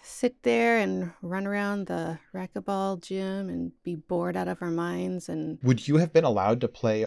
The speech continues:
Speaker 2: yourselves had you been interested, or were you too young to do it?
Speaker 1: I think we were too young. Like, we went in there a couple times when they were done,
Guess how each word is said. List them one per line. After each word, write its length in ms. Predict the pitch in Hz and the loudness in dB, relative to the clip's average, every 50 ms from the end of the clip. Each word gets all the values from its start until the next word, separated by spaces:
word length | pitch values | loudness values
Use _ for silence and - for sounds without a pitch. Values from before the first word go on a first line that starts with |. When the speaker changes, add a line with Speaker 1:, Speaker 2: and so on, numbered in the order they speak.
| - - | -2 -4
Speaker 2:
yourselves 520 | 104 90 - - 104 98 104 120 127 117 | -4 -4 -2 -2 0 0 2 0 0 0
had 160 | - 120 107 107 | -2 -2 -2 0
you 60 | 104 | -2
been 140 | 95 98 92 | -2 -2 -2
interested, 560 | 92 95 101 - 113 - - - 170 165 156 | -4 -4 -4 -6 -8 -6 -2 0 0 0 0
or 100 | - 113 | 0 0
were 80 | 110 107 | 0 0
you 100 | 104 104 | -2 -4
too 200 | - - - 107 | -8 -4 -4 -2
young 300 | 98 101 90 90 98 95 | -2 0 -2 -2 -2 -2
to 80 | 85 | -4
do 180 | 78 80 80 78 | -4 -4 -6 -6
it? 200 | 78 80 82 - - | -8 -10 -12 -8 -8
Speaker 1:
I 80 | 196 | -8
think 300 | 190 - - 294 330 330 - | -4 2 4 4 4 4 4
we 140 | 302 269 233 | 4 4 6
were 140 | 202 180 | 4 2
too 240 | 143 - - - 185 | 0 -2 -2 0 0
young. 500 | 180 165 156 156 156 151 - 151 - 156 170 | 2 2 2 0 0 -2 -2 -4 -4 -4 -4
Like, 260 | 185 185 175 - - - | -4 -4 -4 -4 -4 -4
we 180 | 190 196 220 220 | -2 0 2 4
went 160 | 233 240 233 233 | 4 4 2 2
in 80 | 233 | 2
there 140 | 220 196 170 | 2 2 2
a 40 | 165 | 0
couple 280 | - - 190 180 180 | 0 -4 -6 -6 -6
times 500 | 170 - 185 175 165 165 165 160 165 - - | -6 -4 -4 -2 -2 -2 -2 -4 -6 -8 -12
when 280 | - 165 160 160 160 160 | -10 -6 -4 -2 -2 0
they 100 | 160 165 | 0 0
were 200 | 160 - 151 - | 0 0 -4 -6
done, 720 | 165 - _ - 160 160 170 175 196 220 233 247 262 262 | -6 -8 _ 0 0 2 2 2 2 2 4 4 2 2